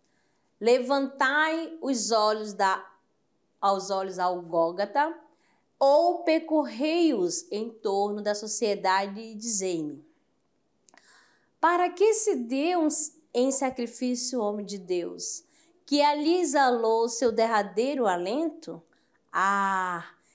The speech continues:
então não é verdade que seu sangue era o resgate do homem. É então uma mentira abominável ter esse sangue comprado à liberdade?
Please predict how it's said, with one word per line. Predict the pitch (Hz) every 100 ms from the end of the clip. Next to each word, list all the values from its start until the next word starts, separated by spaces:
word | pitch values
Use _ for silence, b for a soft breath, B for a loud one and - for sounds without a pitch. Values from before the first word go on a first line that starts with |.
| B -
então | 190 190 226
não | 233 277
é | 285
verdade | 262 262 262 208 226 285 302 254
que | 254
seu | 247 247 240
sangue | - 226 226 220 214
era | 208 202
o |
resgate | 196 196 180 170 180 180 - -
do | 165
homem. | 160 170 160 160 160 - _ _ _ _ _ b b b _ -
É | 185 196 220
então | 226 233 - 247 254 262
uma | 262 262
mentira | 247 240 - 302 320 294
abominável | 233 254 240 214 220 262 240 196 170 - b b b b b -
ter | 240 254 262
esse | 330 - 311
sangue | - - 302 320 269
comprado | 269 254 247 220 220
à | 208
liberdade? | 185 165 151 165 190 277 269 190 175